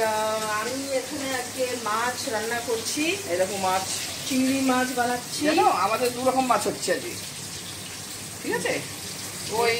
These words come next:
Speaker 2: ছোটটার জন্য চিংড়ি,
Speaker 1: আর
Speaker 2: আর
Speaker 1: এটা
Speaker 2: আমাদের
Speaker 1: আমার
Speaker 2: জন্য
Speaker 1: কাতলা
Speaker 2: হ্যাঁ,
Speaker 1: মাছ এনেছিল
Speaker 2: কাতলা
Speaker 1: বাবা।
Speaker 2: মাছ, এই দেখো।
Speaker 1: তো এই কাতলা মাছের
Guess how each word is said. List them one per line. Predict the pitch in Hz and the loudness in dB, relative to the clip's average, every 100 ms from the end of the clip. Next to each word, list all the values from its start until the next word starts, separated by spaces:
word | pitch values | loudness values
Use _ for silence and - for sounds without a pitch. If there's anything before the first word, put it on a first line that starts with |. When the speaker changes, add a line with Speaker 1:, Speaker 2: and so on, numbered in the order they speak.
| - | 0
Speaker 2:
ছোটটার | 226 233 247 247 | 0 2 2 2
জন্য | 254 262 262 254 | 2 2 0 0
চিংড়ি, | 269 254 320 523 - - - - - - - - - - | -2 0 0 0 -2 -8 -8 -8 -10 -10 -10 -10 -6 0
Speaker 1:
আর | 226 233 190 | 4 6 6
Speaker 2:
আর | |
Speaker 1:
এটা | 208 214 247 | 6 8 8
Speaker 2:
আমাদের | 240 240 240 | 8 6 4
Speaker 1:
আমার | 247 | 2
Speaker 2:
জন্য | 254 269 294 330 - - - | 2 2 2 2 0 -6 -6
Speaker 1:
কাতলা | 226 254 | -2 4
Speaker 2:
হ্যাঁ, | 240 247 | 4 4
Speaker 1:
মাছ | 240 277 | 2 0
এনেছিল | 247 254 285 277 | -4 -4 2 4
Speaker 2:
কাতলা | 359 240 | 6 6
Speaker 1:
বাবা। | 226 - | 6 6
Speaker 2:
মাছ, | 233 - - - 190 | 4 2 -2 0 0
এই | 185 | 2
দেখো। | 220 | 2
Speaker 1:
তো | 226 226 | 6 6
এই | 233 | 4
কাতলা | 214 233 220 | 0 2 2
মাছের | 220 226 | 2 0